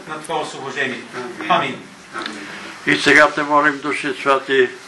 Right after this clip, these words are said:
Speaker 3: слети между нас от глава на глава, от сърце на сърце и молим и те, действай със силата на изцелението в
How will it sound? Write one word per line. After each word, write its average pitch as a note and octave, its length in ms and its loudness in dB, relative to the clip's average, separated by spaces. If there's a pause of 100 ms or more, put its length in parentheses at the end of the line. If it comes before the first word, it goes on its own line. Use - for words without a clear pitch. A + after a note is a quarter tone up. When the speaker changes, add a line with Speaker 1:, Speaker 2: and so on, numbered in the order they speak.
(220)
Speaker 3:
слети B2+ 360 -2
между C3+ 340 0
нас D3 240 0 (1500)
от C3 180 4
глава B2 380 2
на C3+ 140 2
глава, C3+ 420 -2
от B2 240 -4
сърце C3 420 0
на C#3+ 140 0
сърце C3+ 600 2 (180)
и A#2 40 -4
молим C3 440 4
и B2+ 100 2
те, C3 120 2
действай C#3 600 2
със B2 200 -2
силата C3+ 440 0
на B2 100 0
изцелението B2+ 960 0 (1000)
в B2 280 6